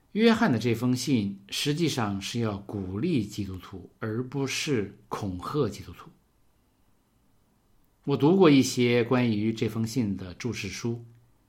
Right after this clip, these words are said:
有些人相信约翰是在吓唬那些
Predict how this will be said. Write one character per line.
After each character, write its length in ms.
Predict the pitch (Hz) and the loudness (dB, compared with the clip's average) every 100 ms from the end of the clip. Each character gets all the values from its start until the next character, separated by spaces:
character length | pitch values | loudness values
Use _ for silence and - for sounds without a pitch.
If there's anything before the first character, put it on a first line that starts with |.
| _ _ _ _ _ | _ _ _ _ _
有 80 | - | 0
些 160 | 131 208 | 8 8
人 160 | 190 | 8
相 180 | 196 220 | 4 2
信 360 | 202 185 101 - - _ _ | 2 0 0 -8 -20 _ _
约 240 | 131 143 | 4 4
翰 420 | 139 139 107 - - | 4 0 -2 -8 -18
是 120 | - | -10
在 200 | 104 104 | -6 -6
吓 340 | 98 - 147 104 | -4 -2 0 -2
唬 180 | - 101 | -4 -4
那 140 | 98 | -4
些 420 | - 107 104 - | -6 -8 -8 -12